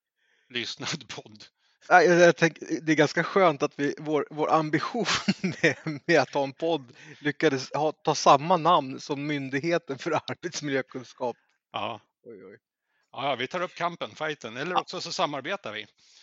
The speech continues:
Speaker 2: Ja, ja, ver-, verkligen. Ja, det gör vi ju på sätt och vis eftersom det är just Myndigheten för arbetsmiljökunskap. Vi kan ju ha mycket nytt utav dem. De har för övrigt väldigt bra information där. Det är en liten dold myndighet som är en ganska nybildad, om jag inte minns helt fel,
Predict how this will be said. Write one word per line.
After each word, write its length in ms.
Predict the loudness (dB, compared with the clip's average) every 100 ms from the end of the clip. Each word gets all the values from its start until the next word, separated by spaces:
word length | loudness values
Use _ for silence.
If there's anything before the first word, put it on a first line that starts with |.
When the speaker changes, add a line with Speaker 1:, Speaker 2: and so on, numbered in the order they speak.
| _ 0
Speaker 2:
Ja, 220 | 2 2
ja, 100 | 2
ver-, 240 | 2 0
verkligen. 420 | 2 2 2 6 6
Ja, 80 |
det 120 | 6 4
gör 180 | 4
vi 100 | 2
ju 60 | -2
på 160 | -6 -4
sätt 200 | -4 -2
och 60 |
vis 140 | -4 -2
eftersom 260 | -6 -10
det 80 | -8
är 40 |
just 200 | -8 -8
Myndigheten 400 | -12 -14 -16 -18 -6
för 80 |
arbetsmiljökunskap. 720 | -4 -4 -10 -20 -20 -12 -12 -12
Vi 120 | -16
kan 140 | -10
ju 40 | -10
ha 80 | -10
mycket 320 | -12 _ -20
nytt 140 | -20
utav 240 | -20 -20 -20
dem. 100 | -20
De 120 | -10
har 120 | -6
för 140 | -4 0
övrigt 240 | 0 0
väldigt 520 | 2 2 2 -6 -8
bra 220 | -6 -6 -6
information 600 | -10 -16 -16 -10 -8 -6
där. 80 |
Det 80 | -2
är 40 | -2
en 80 |
liten 280 | -2 -4 -4 -6 -20 -20 _
dold 460 | _ -6 0 0 0
myndighet 680 | -2 -2 -2 -4 0 0 -2
som 440 | -8 -8 -8 -8
är 40 | -6
en 140 | -6 -4
ganska 540 | -2 -2 -2 -8 -6
nybildad, 600 | -6 -6 -8 -12 -8 -6
om 60 | -6
jag 100 | -8
inte 200 | -12 -20
minns 200 | -20 -20
helt 140 | -20
fel, 220 | -16 -14